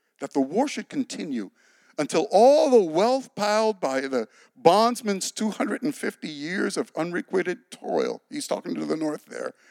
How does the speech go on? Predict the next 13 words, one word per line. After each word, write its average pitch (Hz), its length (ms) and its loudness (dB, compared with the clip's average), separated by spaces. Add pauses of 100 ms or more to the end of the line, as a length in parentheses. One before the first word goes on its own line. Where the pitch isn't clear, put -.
(120)
"shall - 260 4
be 135 120 2
sunk, - 520 0 (960)
and 160 100 2
until 165 400 2
every 269 480 2
drop 247 640 0
of 175 240 -2
blood 160 540 2 (480)
drawn 240 360 6
with 220 160 0
the 180 100 2
lash 165 760 -2